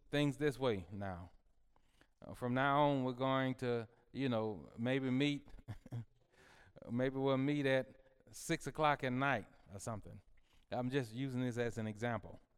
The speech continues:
you know, because God is wanting to do something from, at six o'clock. And, and so then, then you have a group of people, they say, "Well, you know, my, my body clock is already adjusted to eleven A M."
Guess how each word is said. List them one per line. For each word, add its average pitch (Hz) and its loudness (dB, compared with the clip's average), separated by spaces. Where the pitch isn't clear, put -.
you 139 0
know, 127 4
because 117 0
God 143 4
is 131 0
wanting 135 -2
to 123 -2
do 147 -2
something 107 -4
from, 123 -2
at 127 -4
six 151 -6
o'clock. 165 -2
And, 127 0
and 127 0
so 147 4
then, 143 0
then 156 2
you 156 4
have 147 4
a - -8
group 143 -4
of 127 -8
people, 190 -4
they 135 0
say, 143 -4
"Well, 131 0
you 139 -2
know, 160 -4
my, 156 0
my 147 2
body 202 2
clock 147 0
is 139 -4
already 160 4
adjusted 139 -2
to 139 -2
eleven 160 4
A 165 2
M." 226 0